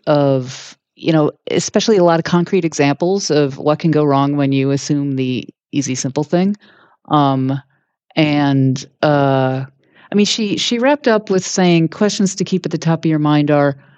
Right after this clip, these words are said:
what are the potential harms or negative impacts of the research? What can I do to mitigate these potential harms?" is there a benefit to the research, and who does it benefit? Um,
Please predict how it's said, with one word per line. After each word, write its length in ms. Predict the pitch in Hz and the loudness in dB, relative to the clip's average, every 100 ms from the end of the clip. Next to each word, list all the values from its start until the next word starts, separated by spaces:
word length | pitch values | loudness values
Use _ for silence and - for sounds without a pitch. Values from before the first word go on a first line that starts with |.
| _ _ | _ _
what 220 | - 185 202 | -2 2 2
are 60 | |
the 100 | 196 | 2
potential 420 | 180 - 180 170 | 0 0 0 0
harms 320 | 156 160 156 156 | 2 2 2 0
or 80 | |
negative 300 | 143 139 143 | 0 0 0
impacts 440 | 180 170 165 143 - | 0 2 2 0 -2
of 60 | |
the 100 | 135 | -2
research? 720 | 135 208 202 185 165 160 - - _ - | 0 0 0 0 0 -2 -8 -12 _ -8
What 120 | 147 | -2
can 140 | 156 | 0
I 60 | 139 | 0
do 140 | 131 | 0
to 60 | 131 | 0
mitigate 440 | 147 202 226 180 | 0 0 2 0
these 160 | 170 156 | 0 -4
potential 420 | - 151 147 151 | -4 -2 -2 -2
harms?" 520 | 135 139 131 127 - - _ _ _ | -2 0 0 -2 -8 -16 _ _ _
is 120 | - 160 | -8 0
there 160 | 160 | 0
a 40 | 147 | 2
benefit 400 | 165 185 170 - | 2 0 0 -2
to 440 | 160 147 143 135 - - | 0 2 2 0 -6 -10
the 100 | 147 | -4
research, 400 | 143 131 143 131 | -2 -2 -4 -2
and 100 | 151 | -2
who 260 | 135 170 156 | 0 0 2
does 280 | 139 160 | 2 2
it 120 | 147 135 | 0 0
benefit? 540 | - - - - - - - - _ _ | -2 -4 -6 -10 -16 -20 -20 -20 _ _
Um, 520 | 147 135 123 120 120 | 2 2 2 -2 -6